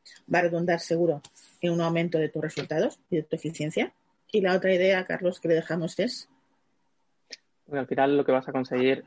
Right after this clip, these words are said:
Speaker 2: es que todo el mundo esté alineado, todos mirando en la misma dirección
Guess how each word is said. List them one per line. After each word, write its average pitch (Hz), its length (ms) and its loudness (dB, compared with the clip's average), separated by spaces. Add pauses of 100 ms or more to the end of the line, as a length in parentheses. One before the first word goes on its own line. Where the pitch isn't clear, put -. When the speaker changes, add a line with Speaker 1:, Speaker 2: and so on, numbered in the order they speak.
(100)
Speaker 2:
es - 300 -2 (600)
que 139 120 -2
todo 143 160 4
el 139 60 0
mundo 131 180 2
esté 127 180 -4
alineado, 127 380 0
todos 131 240 -2
mirando 123 240 0
en 120 40 -2
la 120 40 -2
misma 120 220 -4
dirección 120 440 -2